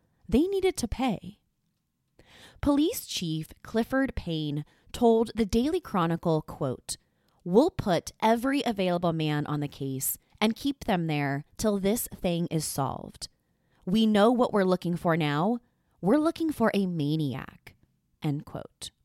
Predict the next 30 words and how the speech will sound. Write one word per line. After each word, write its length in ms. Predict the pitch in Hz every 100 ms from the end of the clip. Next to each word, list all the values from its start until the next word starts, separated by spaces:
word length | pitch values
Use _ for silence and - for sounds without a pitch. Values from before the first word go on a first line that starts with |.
| _ _ _ _ _ _ _ _ _ _ _
In 140 | 262
the 80 | 269
days 380 | 240 247 320 403
and 140 | 453 214
weeks 260 | 208 -
following 760 | 196 - 160 160 156 151 160 160
the 80 | -
discovery 640 | 196 202 - 214 220 262 285
of 120 | 233
Candy's 400 | - 175 170 156
body, 500 | 151 139 143 131 151 _ _ _ - -
the 100 | 285
police 460 | 262 254 302 392
received 640 | 392 359 214 180 170 165 - -
thousands 640 | 180 202 226 240 262 262 233
of 180 | 226
tips 320 | - 190 - 180
and 140 | 156
leads. 480 | 143 - - - - _ _ _ _ -
People 280 | 214 208 220
called 340 | 202 175 175
in 240 | 165 175
saying 400 | 196 175 170 180
that 240 | 175 170 -
they 100 | 190
thought 220 | 208 202
their 140 | 233
neighbor 280 | 226 247 285
was 220 | 202 160
guilty. 560 | - 127 - - - 190